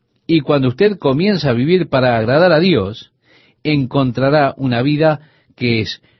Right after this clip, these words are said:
muy satisfactoria y completa. Más allá del fundamento, ¿cuál es la ventaja de un hombre si él gana todo el mundo?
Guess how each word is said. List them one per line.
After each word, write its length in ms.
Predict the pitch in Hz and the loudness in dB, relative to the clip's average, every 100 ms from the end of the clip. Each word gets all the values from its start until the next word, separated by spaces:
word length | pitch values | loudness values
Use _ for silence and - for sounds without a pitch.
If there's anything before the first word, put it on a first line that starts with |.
| _ | _
muy 680 | 131 135 180 233 240 254 - | -6 0 2 4 2 0 -6
satisfactoria 1400 | - - 127 117 127 107 - 104 92 - 160 151 151 151 - _ | -20 -6 -4 -2 -4 -4 -4 -6 -6 0 0 2 -2 -4 -8 _
y 160 | 127 113 | -8 -6
completa. 800 | 110 101 95 92 85 - 107 - _ _ _ _ _ _ _ _ _ _ _ | -4 -4 -6 -8 -10 -14 -20 -20 _ _ _ _ _ _ _ _ _ _ _
Más 260 | - 131 127 | -6 -4 -2
allá 200 | 127 135 | 0 0
del 120 | 131 | 0
fundamento, 640 | 117 120 123 135 117 123 - _ _ _ - | -2 -2 0 -2 -2 -4 -6 _ _ _ -6
¿cuál 300 | 220 226 190 | 0 2 4
es 120 | 123 | 2
la 140 | 113 | 2
ventaja 460 | 113 107 156 143 113 | 0 0 -2 0 0
de 100 | 110 | 0
un 80 | 147 | 0
hombre 300 | 180 170 123 | 0 -2 -2
si 180 | - | -2
él 100 | 131 | -2
gana 260 | 123 131 123 | -2 -2 -2
todo 240 | 127 120 | -2 -2
el 80 | 113 | -2
mundo? 380 | 113 104 92 85 | -4 -8 -10 -14